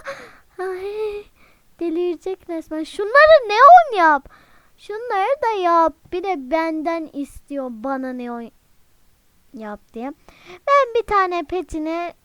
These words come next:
hmm, ne yapayım? Koalasına kıyafetler giydireyim. Gel koalacığım. Sana şimdi kıyafetler giydirelim. Arkadaşlar koalaya da mı pink yapsak? Yani pembe mi yapsak? Ben yapıp geleyim.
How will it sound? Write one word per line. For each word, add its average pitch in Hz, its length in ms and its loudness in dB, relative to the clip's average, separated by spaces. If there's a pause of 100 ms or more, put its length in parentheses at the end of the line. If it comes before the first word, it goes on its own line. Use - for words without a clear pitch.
hmm, 254 720 -8
ne 311 40 -4
yapayım? 285 580 -6 (240)
Koalasına 277 840 -4 (480)
kıyafetler 254 760 -10
giydireyim. 233 800 -12
Gel 254 260 -8
koalacığım. 208 880 -12 (380)
Sana 226 240 -12
şimdi 226 300 -14
kıyafetler 254 720 -12
giydirelim. 240 800 -16 (600)
Arkadaşlar 302 680 -10
koalaya 311 720 -8
da 277 100 -10
mı 233 240 -16
pink 220 420 -20
yapsak? 208 460 -20 (220)
Yani 220 360 -18
pembe 220 440 -18
mi 233 140 -18
yapsak? 202 460 -20 (1900)
Ben 262 100 -4
yapıp 262 460 -10
geleyim. 233 720 -14